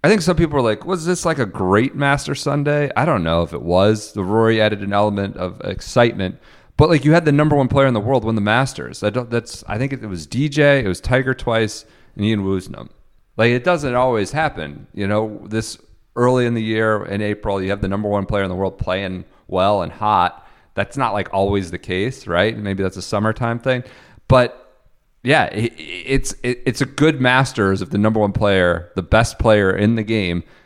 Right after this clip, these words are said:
takes it. And, you know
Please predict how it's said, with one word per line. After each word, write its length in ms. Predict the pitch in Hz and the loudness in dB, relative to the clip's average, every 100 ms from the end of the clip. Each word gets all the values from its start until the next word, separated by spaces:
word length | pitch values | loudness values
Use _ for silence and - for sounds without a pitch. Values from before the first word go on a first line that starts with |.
| _ _ - | _ _ -2
takes 320 | 135 135 - | 0 0 0
it. 160 | 98 95 | -2 0
And, 300 | 117 120 117 - _ _ _ _ _ _ _ - _ _ _ - | 0 2 0 -6 _ _ _ _ _ _ _ -20 _ _ _ 0
you 100 | 190 | 4
know 340 | 156 127 104 | 8 6 4